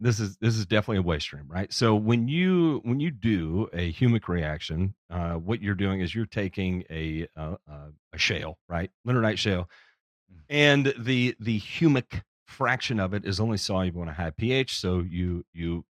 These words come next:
Speaker 1: you know, take a caustic material, mix it with it, and, uh, and let it sit for a period of time. And then you're gonna get a liquid that settles on the top. And then on the bottom, you're gonna have a, a,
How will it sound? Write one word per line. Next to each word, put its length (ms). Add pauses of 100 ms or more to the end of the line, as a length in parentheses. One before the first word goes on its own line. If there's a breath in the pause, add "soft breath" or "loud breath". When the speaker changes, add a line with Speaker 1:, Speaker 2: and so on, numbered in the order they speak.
(160)
Speaker 1:
you 120
know, 100 (120)
take 180 (160)
a 60
caustic 440
material, 380
mix 240
it 100
with 180
it, 160 (1040 loud breath)
and, 340
uh, 320 (100)
and 120
let 100
it 80
sit 240
for 100
a 60
period 260
of 100
time. 460
And 140
then 120
you're 100
gonna 140
get 120
a 60
liquid 460
that 140
settles 360
on 100
the 100
top. 300
And 100
then 120
on 80
the 60
bottom, 560
you're 120
gonna 160
have 300
a, 240 (180)
a, 140